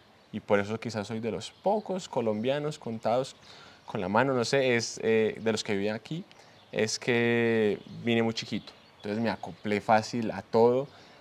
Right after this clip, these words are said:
Speaker 1: eh, a las personas, y ahora yo llevo más años en India, soy casi más hindú un poquito, no sé, mi
Speaker 2: Que
Speaker 1: timi-
Speaker 2: colombiano.
Speaker 1: <laughs>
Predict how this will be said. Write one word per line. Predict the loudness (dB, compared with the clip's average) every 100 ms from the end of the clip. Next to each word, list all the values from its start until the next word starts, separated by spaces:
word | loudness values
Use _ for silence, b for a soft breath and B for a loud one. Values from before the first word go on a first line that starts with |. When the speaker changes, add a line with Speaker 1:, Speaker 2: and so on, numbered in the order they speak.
| -4
Speaker 1:
eh, | -2 0 -2 0
a | 0
las | 0 -4
personas, | -6 -4 4 6 6 4 -2 -2
y | 0
ahora | 2 2 0
yo | -2 -6 -8 _ -20 -20 -2
llevo | 6 8
más | 8
años | 6 0 0
en | -2
India, | 0 -2
soy | -2 -6
casi | -2 -2 -2
más | -4 -4
hindú | -6 -6
un | -8
poquito, | -8 -10 -10 -8 -6
no | -8
sé, | -8 -10
mi | -4
Speaker 2:
Que | 0 4
Speaker 1:
timi- |
Speaker 2:
colombiano. | 8 8 8 10 10 10
Speaker 1:
<laughs> | 4